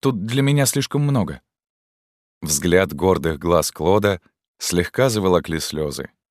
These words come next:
Он взял нож, разделил порцию юноши на две равные части, одну из них взял себе и стал есть. "Спасибо", — сказал молодой человек. "Если хочешь,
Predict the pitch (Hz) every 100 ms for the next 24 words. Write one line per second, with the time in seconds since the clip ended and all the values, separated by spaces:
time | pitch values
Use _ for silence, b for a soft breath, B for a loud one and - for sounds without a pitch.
0 | _ _ _ _ 110 127 107 101 107 98
1 | 123 123 - _ - 101 85 92 110 107
2 | - 98 - 90 90 107 95 - 85 85
3 | 82 95 92 87 80 76 - 104 - 101
4 | 92 b b _ - 95 85 139 120 104
5 | 82 78 92 80 85 78 101 - _ -
6 | 90 - 90 82 76 69 - - _ _
7 | _ _ _ _ _ _ _ _ _ _
8 | - - 120 - 117 85 _ _ _ _
9 | - - 82 85 82 82 80 78 - 80
10 | 73 - _ _ _ _ _ _ - 107
11 | 139 - 127 - 170 - 104